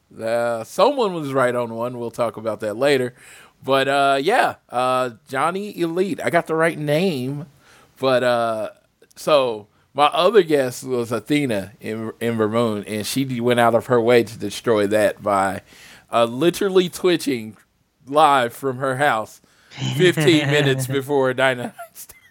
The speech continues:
Speaker 2: Yeah.
Speaker 1: And I was like, "Yeah, I don't." I, for some reason, I don't think it's gonna be her.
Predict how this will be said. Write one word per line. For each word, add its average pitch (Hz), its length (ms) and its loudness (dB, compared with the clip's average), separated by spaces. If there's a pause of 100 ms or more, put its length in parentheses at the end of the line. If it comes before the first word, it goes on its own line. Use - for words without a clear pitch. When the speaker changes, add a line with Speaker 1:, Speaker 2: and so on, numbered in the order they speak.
Speaker 2:
Yeah. 131 280 2
Speaker 1:
And 147 100 -10
I 151 180 2
was 147 100 -8
like, 127 260 -4
"Yeah, 101 480 -12 (480)
I 131 140 2
don't." 143 300 -2
I, 117 140 -6
for 127 160 -8
some 160 420 -2
reason, 135 360 0
I 120 100 4
don't 120 180 2
think 113 160 -4
it's 101 140 -10
gonna 98 200 -8
be 98 200 -10
her. 127 440 4